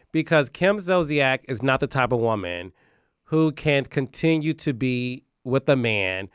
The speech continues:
who isn't bringing in any income. And I do believe that was a, the biggest issue in their relationship,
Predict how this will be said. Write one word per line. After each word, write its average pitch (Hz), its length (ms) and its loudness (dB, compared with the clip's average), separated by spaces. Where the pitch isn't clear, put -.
who 151 220 -8
isn't 139 320 2
bringing 123 600 2
in 120 260 -4
any 113 220 -8
income. 92 540 -12
And 151 140 0
I 143 140 2
do 143 260 2
believe 135 400 0
that 131 200 2
was 117 200 -2
a, 113 400 -6
the 147 140 2
biggest 123 760 0
issue 131 540 2
in 120 140 -2
their 117 120 2
relationship, 127 760 0